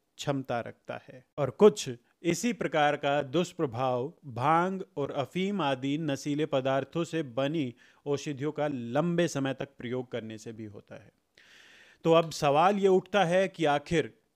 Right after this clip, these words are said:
गलती किसकी है? जी हाँ, निश्चित तौर पर दवा बनाने वाले की गलती अवश्य है, परंतु यहाँ मैं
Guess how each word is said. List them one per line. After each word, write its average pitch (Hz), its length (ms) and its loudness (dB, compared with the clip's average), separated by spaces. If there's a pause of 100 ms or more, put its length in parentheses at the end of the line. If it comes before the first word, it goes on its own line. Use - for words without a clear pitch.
(120)
गलती 156 480 2
किसकी - 420 -8
है? 107 200 -20 (680)
जी 135 260 -2
हाँ, 156 280 0 (280)
निश्चित 165 680 -4
तौर 190 220 2
पर 196 260 0
दवा 147 340 4
बनाने 139 480 0
वाले 147 260 2
की 147 140 -8
गलती 151 760 0
अवश्य 175 480 2
है, 165 200 2
परंतु 147 500 -2
यहाँ 139 760 -4
मैं 160 480 0